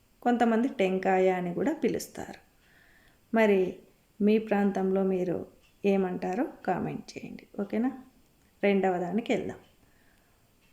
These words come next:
పైనొక పలక, కిందొక పలక, పలకల నడుమ మెలికల పాము. ఏమిటది?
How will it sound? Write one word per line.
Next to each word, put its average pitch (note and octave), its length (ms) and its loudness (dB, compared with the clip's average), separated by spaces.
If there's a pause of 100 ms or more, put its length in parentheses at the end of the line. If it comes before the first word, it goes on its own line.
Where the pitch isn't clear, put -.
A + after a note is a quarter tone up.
(100)
పైనొక B3 460 4
పలక, D#3 420 -4 (340)
కిందొక B3 500 4
పలక, - 400 -4 (280)
పలకల F#3+ 500 0
నడుమ G#3 340 2 (480)
మెలికల A3+ 480 2
పాము. F#3 400 -2 (1000)
ఏమిటది? A3+ 560 2